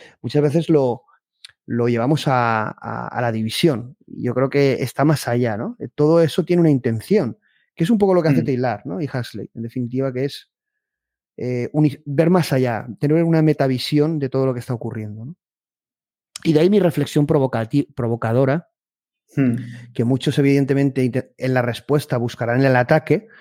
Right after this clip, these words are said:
Speaker 1: pero es, eh, no podemos hacer esa reflexión de las previas, con base científica, eh, las previas,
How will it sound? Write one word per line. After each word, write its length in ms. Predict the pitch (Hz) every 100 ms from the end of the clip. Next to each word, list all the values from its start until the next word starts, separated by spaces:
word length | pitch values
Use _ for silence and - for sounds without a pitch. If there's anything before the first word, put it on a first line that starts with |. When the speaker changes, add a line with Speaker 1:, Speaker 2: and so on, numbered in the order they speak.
| - _ _
Speaker 1:
pero 220 | 113 107
es, 240 | 117 - -
eh, 140 | 117
no 120 | 117 127
podemos 280 | 143 139 131
hacer 160 | 135
esa 140 | 117 120
reflexión 680 | 117 120 - 135 202 233 _ _
de 260 | - 110 123
las 200 | 113 -
previas, 640 | - 131 160 254 - - _ _ _ _ _ _
con 400 | - 127 127 123
base 240 | 120 127 135
científica, 720 | 131 120 120 151 147 190 208 _ -
eh, 280 | 113 110 110
las 160 | 117 -
previas, 540 | 120 123 160 190